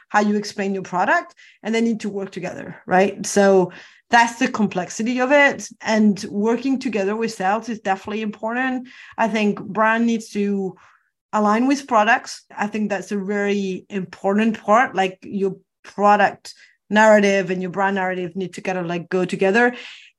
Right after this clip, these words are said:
In many companies, they just won't, because you have one product, you have one brand. This is, it seems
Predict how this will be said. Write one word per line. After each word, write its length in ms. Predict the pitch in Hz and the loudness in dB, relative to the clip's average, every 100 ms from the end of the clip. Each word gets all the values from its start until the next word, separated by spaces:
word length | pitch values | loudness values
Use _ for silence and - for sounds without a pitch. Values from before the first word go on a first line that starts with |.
| - | -4
In 180 | 311 302 | 0 2
many 220 | 262 285 | 4 2
companies, 480 | 294 381 381 392 370 | 0 0 0 0 0
they 100 | 294 | -2
just 240 | 285 277 | -4 -8
won't, 300 | 233 175 - - _ - | -8 -10 -10 -20 _ -4
because 840 | 220 226 220 220 208 202 - - _ _ | 0 2 4 6 4 2 -6 -18 _ _
you 100 | - | -4
have 220 | 220 214 202 | 2 2 4
one 200 | 226 226 | 0 2
product, 480 | 226 202 190 - | 2 2 2 -2
you 120 | 208 185 | -6 -6
have 100 | 190 | -6
one 220 | 190 190 | -6 -4
brand. 500 | 185 175 170 190 - _ _ _ _ _ _ _ _ _ | -4 -4 -6 -10 -14 _ _ _ _ _ _ _ _ _
This 480 | - 214 247 208 - | -6 0 0 0 -6
is, 440 | - 220 214 - - | -4 -4 -4 -12 -12
it 80 | 214 | -8
seems 400 | 226 214 190 - | -2 -2 -2 -8